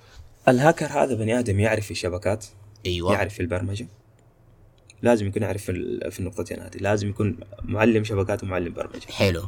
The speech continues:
Speaker 1: الاثنين. حتى يستغل الث-، الثغرات اللي يتركها المبرمج خلفه.
Speaker 2: أها.
Speaker 1: بالضبط.
Speaker 2: طيب، طيب، أنا أشوف ممكن هاكر عادي، يعني بني آدم عادي ممكن إنه إيش من خلال جواله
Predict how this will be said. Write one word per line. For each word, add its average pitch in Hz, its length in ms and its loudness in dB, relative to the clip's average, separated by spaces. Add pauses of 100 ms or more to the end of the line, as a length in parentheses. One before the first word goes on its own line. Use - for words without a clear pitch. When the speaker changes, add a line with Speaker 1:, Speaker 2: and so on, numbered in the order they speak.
(240)
Speaker 1:
الاثنين. 104 380 2 (800)
حتى - 280 4
يستغل 117 460 4
الث-، - 560 -2
الثغرات 104 480 2
اللي 95 140 -4
يتركها 135 500 -2
المبرمج 98 400 0
خلفه. - 300 -10 (480)
Speaker 2:
أها. 85 480 -2 (240)
Speaker 1:
بالضبط. 113 180 4
Speaker 2:
طيب، 107 40 -2 (140)
طيب، 120 400 6
أنا 127 320 2
أشوف 127 240 4
ممكن 123 340 4
هاكر 107 400 4
عادي، 113 520 8
يعني 92 220 0
بني 104 280 2
آدم 104 320 2
عادي 107 280 4
ممكن 107 340 2
إنه 98 200 0
إيش 107 240 2
من 107 80 -2
خلال 107 360 4
جواله 110 560 6